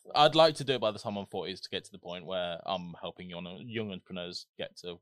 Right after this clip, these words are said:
Speaker 2: where they wanna be. That, that's my goal. I mean, to be fair, this, this whole project is a fantastic resource for that. It's just getting to the point where we can help financially as well as from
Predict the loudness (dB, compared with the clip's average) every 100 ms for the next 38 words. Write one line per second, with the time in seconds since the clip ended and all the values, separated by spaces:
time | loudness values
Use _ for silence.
0 | -4 -2 -2 -4 -6 -8 -10 -6 -4 0
1 | 0 -2 -6 -6 -10 -12 -20 -8 -2 -2
2 | 2 8 8 8 2 2 0 4 6 6
3 | 4 2 0 -6 -6 -4 -2 -2 -4 -6
4 | -8 -6 -6 -6 -10 -12 -14 -14 _ _
5 | _ -8 -6 -4 -4 -4 -6 0 0 0
6 | -4 -6 -6 -6 -2 -2 -4 -8 -8 -10
7 | -8 -6 -6 -8 -8 -4 -4 -8 -10 -8
8 | -6 0 0 0 -4 -10 -8 -8 -8 -10